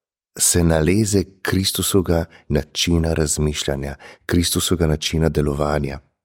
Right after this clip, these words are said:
da se skozi njega pretaka Kristusova ljubezen, a,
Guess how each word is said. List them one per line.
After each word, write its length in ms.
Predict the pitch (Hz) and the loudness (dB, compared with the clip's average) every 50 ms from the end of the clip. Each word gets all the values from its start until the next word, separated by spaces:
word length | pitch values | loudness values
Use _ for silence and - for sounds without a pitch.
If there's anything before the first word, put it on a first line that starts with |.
| _ _ _ _ _ _ _ _ _ _ _ - - - - - - - | _ _ _ _ _ _ _ _ _ _ _ -18 -16 -16 -16 -20 -18 -14
da 460 | - 80 78 78 78 78 - - 78 | -8 -4 -4 -2 0 0 0 0 -2
se 140 | - - 78 | 0 0 -2
skozi 340 | - - - 85 76 82 | -2 0 -2 0 0 2
njega 260 | 82 82 87 85 85 80 | 2 2 2 0 0 -2
pretaka 680 | - - 76 76 - - 76 76 76 - - 85 82 - _ - - - - - _ _ _ _ - | -2 -2 -4 -4 -2 -4 -4 -4 -4 -4 -6 -6 -6 -8 _ -20 -20 -20 -20 -20 _ _ _ _ -8
Kristusova 680 | - - 87 85 87 - - - 82 - - 78 78 78 | -2 -2 -2 -2 -2 -4 -4 -4 -4 -4 -2 -2 -2 -2
ljubezen, 600 | 73 73 71 - 76 69 67 - - 73 67 69 - _ _ _ - - _ _ | -2 -4 -4 -4 -4 -4 -4 -6 -8 -12 -14 -16 -18 _ _ _ -20 -20 _ _
a, 200 | - - 73 | -4 -4 -4